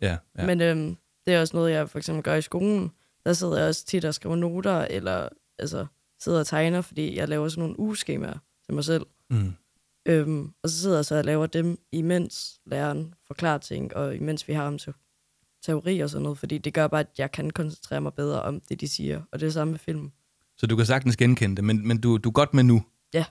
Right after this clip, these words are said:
Speaker 1: så virker det som i hvert fald. Ja. Nanna, kan vi lige slutte med, øh, inden vi skal videre til det med skolelivet, og have Sofie lidt mere med indover. Øhm, der er jo i øjeblikket et nyt diagnosesystem på vej,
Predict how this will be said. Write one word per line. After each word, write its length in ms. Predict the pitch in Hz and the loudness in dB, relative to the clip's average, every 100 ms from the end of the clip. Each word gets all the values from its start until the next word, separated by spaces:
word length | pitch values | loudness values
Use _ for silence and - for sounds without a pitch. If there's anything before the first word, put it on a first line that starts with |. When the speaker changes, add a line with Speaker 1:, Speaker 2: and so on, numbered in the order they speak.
| - | -4
Speaker 1:
så 60 | 110 | -2
virker 240 | 101 101 | 0 0
det 80 | 92 | -2
som 180 | 98 92 | -2 -2
i 20 | |
hvert 160 | 92 87 | -2 -4
fald. 180 | 90 87 - _ - | -8 -10 -16 _ -6
Ja. 140 | 95 - _ _ - | -4 -4 _ _ 0
Nanna, 180 | 110 117 | 4 6
kan 160 | 113 | 6
vi 80 | 110 | 4
lige 180 | 113 139 | 6 4
slutte 360 | - 143 143 117 | 4 2 4 6
med, 340 | 113 110 107 | 6 6 6
øh, 560 | 104 98 95 92 92 101 | 6 4 2 2 0 2
inden 140 | 117 | 2
vi 60 | 120 | 2
skal 160 | - | 0
videre 140 | 104 120 | 0 0
til 120 | 107 | 2
det 80 | 107 | 2
med 80 | 113 | 2
skolelivet, 460 | - 117 110 92 | 4 4 4 0
og 80 | 90 | -4
have 80 | 92 | -8
Sofie 260 | - 117 | -8 -6
lidt 160 | 104 101 | -6 -4
mere 120 | 107 | -2
med 180 | 104 107 | -2 -2
indover. 280 | 98 98 92 - _ - - _ 117 | -4 -8 -8 -14 _ -20 -20 _ 4
Øhm, 500 | 110 101 98 98 - - _ - 117 73 - - - | 4 4 4 2 -2 -10 _ -10 -10 -12 -20 -12 -2
der 60 | |
er 80 | 127 | 2
jo 320 | 135 139 113 - 92 | 4 4 2 -2 -6
i 100 | 131 | 0
øjeblikket 580 | 123 131 120 117 113 98 _ _ _ _ | 2 4 4 4 2 0 _ _ _ _
et 200 | - 113 - | -2 -2 0
nyt 220 | 127 120 - | 0 0 2
diagnosesystem 580 | 104 107 - - 104 | 2 2 -2 -6 -6
på 100 | 98 | -2
vej, 180 | 98 92 | -2 -2